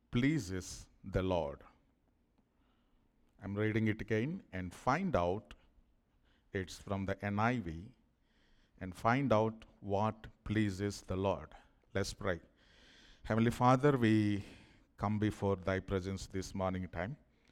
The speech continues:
Lord, we look forward to thy throne of grace, and we approach thy throne of grace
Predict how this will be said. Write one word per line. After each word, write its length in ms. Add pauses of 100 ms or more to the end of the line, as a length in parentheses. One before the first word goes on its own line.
(720)
Lord, 300
we 80
look 300
forward 580 (1040)
to 140
thy 420 (280)
throne 240
of 220
grace, 640
and 180
we 140
approach 540
thy 220
throne 320
of 160
grace 460